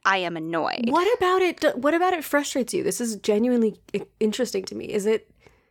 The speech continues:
Speaker 2: that it seems like it's for show more than for genuine love of reading? Like, what?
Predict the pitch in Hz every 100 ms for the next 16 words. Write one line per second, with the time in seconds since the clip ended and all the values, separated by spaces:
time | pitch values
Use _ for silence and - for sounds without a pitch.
0 | _ _ _ - 208 240 240 240 240 226
1 | 226 214 - 214 - - - 190 190 220
2 | 214 202 190 185 190 175 185 180 180 175
3 | 170 175 160 - 170 196 302 339 302 226
4 | 233 262 277